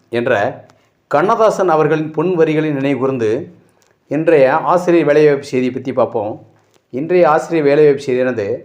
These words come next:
அரசு உதவி பெறும் பள்ளியில் ஏற்பட்டிருக்கக்கூடிய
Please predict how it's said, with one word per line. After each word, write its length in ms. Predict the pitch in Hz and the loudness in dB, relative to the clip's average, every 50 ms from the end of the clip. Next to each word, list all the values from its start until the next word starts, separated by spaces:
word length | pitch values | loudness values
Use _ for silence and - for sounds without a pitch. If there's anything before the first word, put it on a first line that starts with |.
| - _ _ _ _ _ _ | -16 _ _ _ _ _ _
அரசு 460 | 107 113 139 180 196 190 - 214 202 | -2 0 0 2 0 0 0 -2 0
உதவி 320 | 180 170 180 180 175 185 | 2 2 2 4 4 4
பெறும் 200 | 180 175 180 175 | 2 2 0 0
பள்ளியில் 380 | 165 143 147 160 165 160 151 147 | -2 -2 -2 -2 -4 -4 -2 0
ஏற்பட்டிருக்கக்கூடிய 840 | 139 135 131 143 131 117 127 135 127 117 123 117 117 123 135 170 202 | -2 -2 0 -2 -4 -4 -4 -10 -8 -8 -8 -6 -2 0 0 0 0